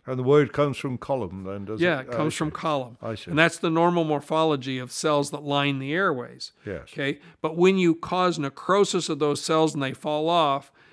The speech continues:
Speaker 2: there are a few remaining cells that start dividing to replace themselves.
Speaker 1: Yes.
Speaker 2: And when they start dividing, they stretch out and they're really, really flat cells. So it's almost like putting paver stones,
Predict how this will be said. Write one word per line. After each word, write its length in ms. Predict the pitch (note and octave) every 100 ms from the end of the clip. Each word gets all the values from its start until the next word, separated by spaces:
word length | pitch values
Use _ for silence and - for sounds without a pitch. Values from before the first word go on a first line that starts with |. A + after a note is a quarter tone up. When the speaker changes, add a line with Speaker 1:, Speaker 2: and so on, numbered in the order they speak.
| _
Speaker 2:
there 180 | D#3+ D3+
are 260 | C#3+ C3 C3+
a 80 | D3
few 300 | - F#3+ F#3+
remaining 500 | E3+ D#3 D#3 D3 C3+
cells 500 | - E3 D#3 D3 D#3
that 140 | -
start 300 | - D3+ D3
dividing 640 | B2+ C3 D#3+ E3+ B2+ B2+
to 180 | - C#3+
replace 600 | C3 B2+ - F3 C#3+ -
themselves. 580 | C#3 C3 - C3 B2 F2
Speaker 1:
Yes. 260 | F2+ F2 C3+
Speaker 2:
And 140 | D3
when 140 | E3
they 100 | D#3+
start 320 | C#3+ - F3+ D3
dividing, 580 | C3+ D#3+ F#3 D3 B2 - _ -
they 140 | C3+
stretch 520 | - - E3+ E3 -
out 340 | E3 D#3+ B2+ -
and 120 | B2+
they're 100 | B2+ C#3
really, 360 | C#3 F3+ F#3
really 260 | D#3 E3 C#3
flat 420 | - E3 D3+ -
cells. 380 | - E3 C#3+ C3
So 140 | -
it's 140 | D3+ E3+
almost 360 | F#3+ F#3+ -
like 200 | D#3+ C#3+
putting 340 | - F3 D3+ B2+ _ _ _
paver 420 | - F3+ G3 E3 -
stones, 640 | - C3 A#2+ B2 -